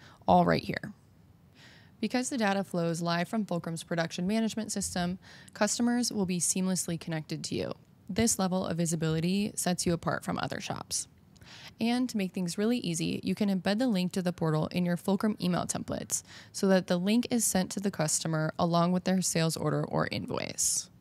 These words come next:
We've also ensured secure access and permissions to the customer portal.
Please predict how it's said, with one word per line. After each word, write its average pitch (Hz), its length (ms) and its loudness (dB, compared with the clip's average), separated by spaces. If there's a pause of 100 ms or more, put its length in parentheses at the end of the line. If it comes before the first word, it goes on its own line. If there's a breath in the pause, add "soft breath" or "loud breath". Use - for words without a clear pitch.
(500 loud breath)
We've 208 140 2
also 233 300 0
ensured 175 380 0
secure 220 380 -2
access 180 460 0
and 196 160 2
permissions 160 600 0
to - 120 -4
the 156 80 -4
customer - 420 -6
portal. - 360 -8